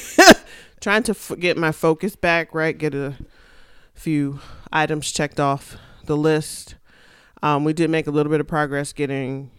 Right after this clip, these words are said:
um, things cleared out, but I gotta focus more on getting our house ready and prepared for a new life coming our way.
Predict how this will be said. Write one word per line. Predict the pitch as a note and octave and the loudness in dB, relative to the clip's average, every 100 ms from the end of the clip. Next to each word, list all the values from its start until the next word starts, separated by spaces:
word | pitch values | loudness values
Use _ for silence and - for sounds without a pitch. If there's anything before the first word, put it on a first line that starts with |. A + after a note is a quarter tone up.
| - - | -20 -14
um, | C#3+ C#3 C3 B2+ A#2 B2+ - - - _ _ _ - | -8 -8 -8 -10 -14 -16 -20 -20 -20 _ _ _ -6
things | E3 D3+ - | -4 -4 -8
cleared | - E3 D3 | 0 0 2
out, | D3 D#3 - - - - - - - - - | 2 0 -6 -20 -20 -20 -20 -20 -20 -20 -20
but | C#3+ C#3+ D3 A2 _ _ _ _ - | -8 0 2 0 _ _ _ _ -4
I | C#3+ | -2
gotta | C#3 C3 | -2 -2
focus | D3 C3+ C#3+ - | -4 -4 -6 -8
more | C3+ B2+ B2+ | -6 -4 -4
on | - B2 A#2+ B2 - - - | -6 -6 -8 -12 -18 -20 -14
getting | - C3 B2 A#2+ - - - | -10 -6 -6 -10 -14 -20 -14
our | C#3 C3 | -10 -8
house | C3 - | -10 -12
ready | C3 A#2+ A#2+ | -14 -12 -14
and | B2 | -14
prepared | A#2+ A#2 B2+ A#2 | -14 -14 -14 -14
for | - A2+ A2+ A2+ - - - - - _ - | -18 -16 -16 -18 -20 -18 -18 -18 -20 _ -6
a | A3 | -4
new | A3+ A#3+ | -2 0
life | B3+ A#3 - | 0 0 -4
coming | G3 F3 F#3 | -8 -6 -4
our | F#3+ | -4
way. | A3 F3 | -4 -6